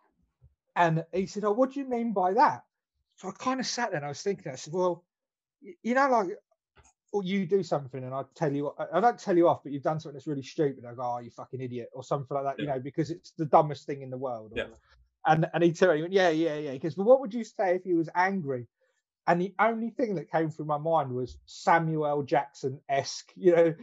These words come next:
Speaker 2: Yeah.
Speaker 1: "Fuck you, motherfucker!"
Speaker 2: Yeah. Righteous and vengeance.
Speaker 1: <laughs>
Speaker 2: And furious anger.
Speaker 1: <laughs>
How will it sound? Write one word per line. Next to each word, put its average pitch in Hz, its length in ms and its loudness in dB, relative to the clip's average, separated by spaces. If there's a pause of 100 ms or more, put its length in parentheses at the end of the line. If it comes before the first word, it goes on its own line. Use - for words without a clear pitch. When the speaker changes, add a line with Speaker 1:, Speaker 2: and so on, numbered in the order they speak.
(180)
Speaker 2:
Yeah. 254 260 2
Speaker 1:
"Fuck 370 240 8
you, 392 220 12
motherfucker!" 392 800 6
Speaker 2:
Yeah. - 240 0 (1200)
Righteous 370 400 4
and 415 100 -6
vengeance. - 560 -6 (200)
Speaker 1:
<laughs> - 140 0 (140)
Speaker 2:
And 339 120 -6
furious 226 680 0
anger. 403 440 2 (300)
Speaker 1:
<laughs> 415 100 4